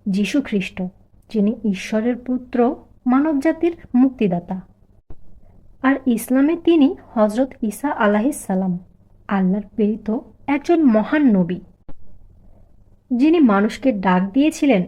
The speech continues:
এক আল্লাহর ইবাদতের দিকে। মা একই, মরিয়ম আলাইহিসসালাম,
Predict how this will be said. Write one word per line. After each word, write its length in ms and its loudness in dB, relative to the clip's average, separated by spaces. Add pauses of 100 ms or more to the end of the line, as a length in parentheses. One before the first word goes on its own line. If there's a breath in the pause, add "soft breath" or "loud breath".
(140)
এক 300 -4
আল্লাহর 380 4 (140)
ইবাদতের 680 0
দিকে। 340 -4 (1160)
মা 400 2
একই, 420 -2 (260)
মরিয়ম 500 2
আলাইহিসসালাম, 880 -2